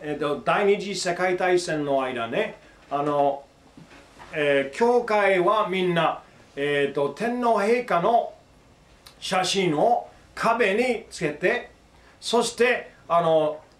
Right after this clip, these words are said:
イエス・キリスト様を礼拝する前に、天皇陛下に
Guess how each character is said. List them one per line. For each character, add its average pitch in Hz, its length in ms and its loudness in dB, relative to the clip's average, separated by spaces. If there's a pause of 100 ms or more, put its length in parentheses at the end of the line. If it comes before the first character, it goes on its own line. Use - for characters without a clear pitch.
イ 170 120 -2
エ 202 80 2
ス・ - 120 -6
キ 220 120 -4
リ 247 140 0
ス - 40 -6
ト 220 100 0
様 214 260 2
を 185 120 2
礼 233 220 2
拝 233 240 0
す 233 180 -6
る 226 140 -2
前 226 340 0
に、 208 300 0 (480)
天 175 240 2
皇 170 160 4
陛 170 280 0
下 160 140 0
に 240 240 -2